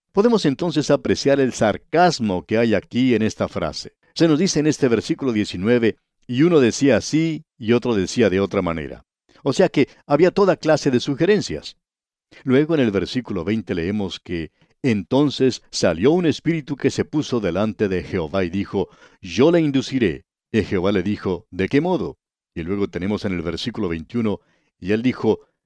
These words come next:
"Saldré y seré espíritu de mentira en la boca de todos sus profetas". Y Jehová dijo, "Tú le inducirás y lo lograrás. Anda y hazlo así". En otras palabras,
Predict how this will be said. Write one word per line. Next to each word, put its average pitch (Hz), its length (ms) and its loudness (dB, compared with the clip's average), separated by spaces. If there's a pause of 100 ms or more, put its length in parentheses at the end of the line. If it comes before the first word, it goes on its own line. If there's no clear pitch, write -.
(260)
"Saldré 95 600 0
y 151 120 2
seré 120 320 4
espíritu 147 480 -6
de 110 100 2
mentira 139 540 0
en 120 120 0
la 98 80 0
boca 120 340 2
de 98 100 4
todos 165 380 2
sus - 180 -8
profetas". 101 640 -4 (220)
Y 120 100 -4
Jehová 127 320 0
dijo, 123 400 0 (280)
"Tú 165 140 4
le 147 100 4
inducirás 110 800 0
y 120 100 0
lo 104 120 2
lograrás. 90 680 -2 (320)
Anda 127 640 0 (420)
y 80 140 -4
hazlo 95 320 -2
así". 80 280 -8 (420)
En 147 120 0
otras 151 260 -2
palabras, 90 480 -4